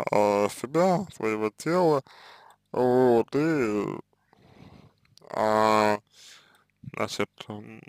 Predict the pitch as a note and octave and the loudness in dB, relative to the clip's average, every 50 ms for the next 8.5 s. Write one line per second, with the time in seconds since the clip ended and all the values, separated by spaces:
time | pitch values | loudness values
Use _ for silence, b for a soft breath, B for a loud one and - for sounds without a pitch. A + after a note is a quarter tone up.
0 | - - - - - - - - - _ - B2+ C3 C3 C3+ B2 C3+ B2+ A#2 A2+ | -20 -20 -20 -20 -20 -20 -20 -20 -12 _ -10 -6 2 2 6 10 10 10 10 8
1 | A2 G#2 G2 F#2 - - G2+ G2 G2 G2 - - - - _ _ _ _ _ _ | 6 0 -2 -4 -6 -8 -6 -6 -6 -6 -8 -12 -20 -20 _ _ _ _ _ _
2 | _ _ _ _ _ _ _ - - G#2 - - - A2 A2+ - _ _ - C#3 | _ _ _ _ _ _ _ -10 -10 -10 -10 -6 -4 -4 -4 -4 _ _ -8 -6
3 | C3+ C3 A#2+ A#2 A2+ A2+ A2+ G#2 - - - - B2+ C3+ - - - - - F#3 | -4 -2 -2 -4 -6 -6 -10 -14 -16 -14 -4 -2 -2 -2 -2 -6 -14 -12 -10 -10
4 | G3 - _ - - _ - - C3 C3 C3 - - _ - A2 A2 A2+ A2+ A2+ | -10 -10 _ -18 -20 _ 0 2 2 2 2 0 -8 _ -16 -16 -14 -14 -14 -14
5 | A2 - - B1 E2+ A2 A#2+ A#2+ A#2 A#2 A#2 A#2 A#2 A#2+ B2+ C3 C3+ C3 C3 C3 | -12 -10 -8 -4 0 4 6 6 8 8 8 6 4 2 0 -2 -4 -4 -4 -8
6 | _ C#3 C3 B2+ B2 B2+ C#3 C#3 C3+ B2+ A#2 A2 A#2 A#2+ B2 A#2+ A#2 A#2 A#2+ B2 | _ _ -18 -18 -16 -16 -14 -14 -12 -14 -14 -14 -12 -10 -10 -10 -10 -8 -8 -6
7 | B2+ C3+ C3 B2 A2+ A2+ G#2+ - _ - - B2 B2 A#2+ A#2 A#2 A2+ A2+ - - | -6 -2 2 4 4 4 4 2 _ -8 -8 -6 -4 -2 0 0 0 0 -2 -2
8 | - D#3 - - - - G3+ G3+ F#3+ | 0 0 0 -2 -6 -4 -4 -4 -4